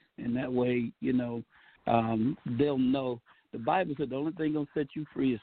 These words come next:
truth. And we as parents, we are some of the best liars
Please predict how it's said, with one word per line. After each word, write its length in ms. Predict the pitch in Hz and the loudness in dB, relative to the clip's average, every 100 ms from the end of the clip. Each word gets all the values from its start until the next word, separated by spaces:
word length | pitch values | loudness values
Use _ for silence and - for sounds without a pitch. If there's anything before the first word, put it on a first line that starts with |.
| - | -4
truth. 280 | 135 110 98 - _ _ _ _ _ | -4 -4 -6 -18 _ _ _ _ _
And 160 | 123 120 | -4 2
we 180 | 139 143 | 4 4
as 60 | 123 | 2
parents, 380 | - 143 131 131 _ - | 0 0 -2 -10 _ -12
we 380 | 117 143 151 135 | -6 0 2 2
are 200 | 120 107 - | 0 -6 -8
some 180 | 135 127 | -4 -4
of 120 | 120 | 0
the 160 | 139 160 | 0 2
best 340 | 139 147 147 | 2 0 -2
liars 500 | 135 143 120 110 | 0 0 0 -6